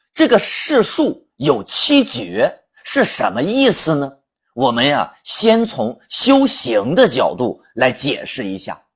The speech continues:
这个说法，作者在这里应该是把柿子比作欲望，柿子的第一绝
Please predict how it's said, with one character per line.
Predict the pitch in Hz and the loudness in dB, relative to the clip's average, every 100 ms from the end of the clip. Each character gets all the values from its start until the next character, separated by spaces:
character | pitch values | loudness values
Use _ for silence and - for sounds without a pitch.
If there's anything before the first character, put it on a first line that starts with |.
| _ _ - | _ _ 2
这 | 233 185 | 4 6
个 | 131 113 | 4 -2
说 | - 143 | 4 4
法， | 135 92 - _ _ _ | 4 0 -4 _ _ _
作 | - 294 220 | 0 6 6
者 | - 117 92 131 320 - _ | 6 0 4 6 6 0 _
在 | - 135 | 2 2
这 | 110 214 | 4 4
里 | 139 95 - - | 4 0 -12 -10
应 | 147 170 214 214 | -2 2 4 4
该 | 180 | 4
是 | 175 - | 4 0
把 | 101 - | -2 -2
柿 | - - 294 262 165 | -4 -2 2 4 2
子 | - 90 _ _ | -2 -10 _ _
比 | 170 139 107 87 | 0 0 -2 -6
作 | 190 143 - - | 0 2 2 -2
欲 | 151 202 320 277 131 85 | -4 0 4 4 2 -2
望， | 98 92 _ _ _ _ _ - | -8 -8 _ _ _ _ _ -6
柿 | - 302 277 | -2 2 2
子 | 190 160 | 2 2
的 | 131 | 0
第 | - 262 214 | 2 2 4
一 | 277 285 | 4 2
绝 | 180 127 113 131 - | 2 0 2 2 0